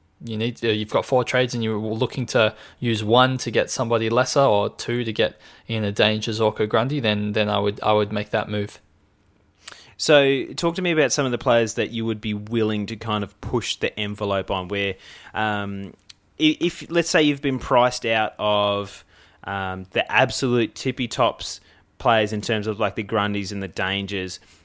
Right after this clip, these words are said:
Speaker 2: um, you'd have no dramas kind of spending an extra trade getting one of those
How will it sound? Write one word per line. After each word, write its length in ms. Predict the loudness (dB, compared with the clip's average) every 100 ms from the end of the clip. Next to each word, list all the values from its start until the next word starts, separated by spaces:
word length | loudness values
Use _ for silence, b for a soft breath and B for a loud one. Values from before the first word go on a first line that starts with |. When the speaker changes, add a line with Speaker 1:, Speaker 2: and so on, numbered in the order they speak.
| b
Speaker 2:
um, 280 | -4 -4 -4
you'd 120 | -4
have 200 | -2 0
no 220 | 2 2
dramas 520 | 2 0 2 2 -2 -4
kind 240 | -4 -4
of 160 | -4 -8 _ -20 -8
spending 420 | -4 0 0 0
an 120 | -4
extra 260 | -6 -10 -10
trade 300 | -2 -2 -2
getting 340 | -4 -6 -8
one 140 | -4 -4
of 80 | -2
those 200 | -2